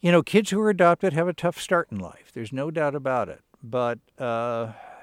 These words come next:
as Jeff Seller, the Broadway producer, who's also in the book, he's adopted, and he and his partner Josh have adopted two, uh, two youngsters now. As Jeff Seller says, y-, you know, there's something tough in life waiting for all of us at one point or another.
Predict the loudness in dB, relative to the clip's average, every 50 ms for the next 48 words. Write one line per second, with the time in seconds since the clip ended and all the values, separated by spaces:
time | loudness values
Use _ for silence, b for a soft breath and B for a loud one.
0 | B _ -10 -6 -2 -2 -2 -2 -2 0 0 0 2 0 0 -2 -4 -6 -4 -2
1 | -2 -2 -2 -2 -4 -6 -6 -8 -10 -8 -8 -8 -8 -10 -10 -10 -10 -6 -4 -2
2 | -2 -2 -4 -6 -8 -8 -8 -10 -10 -10 -12 -12 -10 -8 -6 -6 -6 -6 -4 -2
3 | -2 -2 -2 -2 -6 -10 -10 -10 -10 -10 -10 -10 -12 -14 -12 _ -10 -10 -10 -10
4 | -12 -10 -8 -6 -6 -6 -6 -8 -10 -14 -12 -12 -12 -12 -12 -12 -14 -18 -20 -16
5 | -14 -14 -14 -14 -14 -14 -14 -14 -14 -16 -14 -12 -10 -10 -10 -10 -12 -14 -16 -18
6 | -18 -16 -16 -16 -16 -16 -18 -20 B B B B B B B -8 -8 -6 -2 -2
7 | -2 -2 -2 -2 -2 -2 0 -2 -4 -4 -4 -6 -6 -6 -8 -10 -10 -14 -16 -18
8 | -20 -20 -20 -20 -16 -14 -10 -8 -6 -6 -4 -4 -6 -6 -4 -4 -6 -4 -6 -6
9 | -8 -6 -4 -2 -2 -2 -4 -6 -12 -12 -10 -8 -8 -6 -6 -6 -6 -6 -6 -6
10 | -6 -4 -4 -6 -6 -8 -6 -2 0 0 0 0 -2 -6 -8 -12 -14 -12 -10 -8
11 | -8 -8 -8 -8 -8 -8 -8 -8 -8 -10 -10 -10 -10 -10 -12 -16 -20